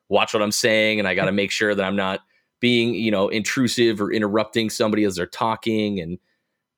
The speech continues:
Speaker 1: which can, you know, kinda, again, be more of a, a-, an, an interruption,
Speaker 2: Yeah,
Speaker 1: you know,
Speaker 2: yeah.
Speaker 1: and I don't wanna be that interruption or that, like, stick in the mud for them.
Speaker 2: Yeah.
Speaker 1: So how can I make sure that that is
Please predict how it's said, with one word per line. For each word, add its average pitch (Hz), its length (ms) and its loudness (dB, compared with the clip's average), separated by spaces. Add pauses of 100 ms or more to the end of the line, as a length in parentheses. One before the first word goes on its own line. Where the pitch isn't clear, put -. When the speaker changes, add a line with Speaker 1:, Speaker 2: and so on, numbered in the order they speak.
Speaker 1:
which 147 240 0
can, 147 360 -2
you 127 100 -2
know, 98 200 0
kinda, 113 420 0
again, 98 540 -2
be 98 420 0
more 98 320 2
of 90 140 0
a, 85 360 0 (1900)
a-, 123 220 0
an, 113 220 -2
an 117 140 0
interruption, 104 520 0
Speaker 2:
Yeah, 107 260 -4
Speaker 1:
you 104 100 0
know, 92 220 2
Speaker 2:
yeah. 104 100 -2
Speaker 1:
and 95 300 0
I 104 140 0
don't 110 160 0
wanna 104 200 2
be 101 260 -2
that 92 260 -2
interruption 87 580 -2
or 85 200 0
that, 82 220 -2
like, 85 280 -4 (680)
stick - 380 -4
in 104 120 2
the 98 60 2
mud 90 260 0
for - 140 -2
them. 80 140 0
Speaker 2:
Yeah. - 200 -4 (140)
Speaker 1:
So 90 680 2 (340)
how 123 180 0
can 135 140 -2
I 113 360 0
make 104 220 -2
sure 101 220 0
that 92 160 -4
that 92 280 -2
is 87 240 -4